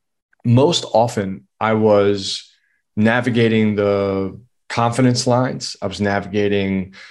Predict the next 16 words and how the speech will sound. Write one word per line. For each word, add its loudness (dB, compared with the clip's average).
the, -4
uh, -4
like, -4
I've 0
failed, 0
the -4
relationship 0
of -10
failure -2
and -2
that -2
mentality. -2
And -2
I 2
was 0
navigating 0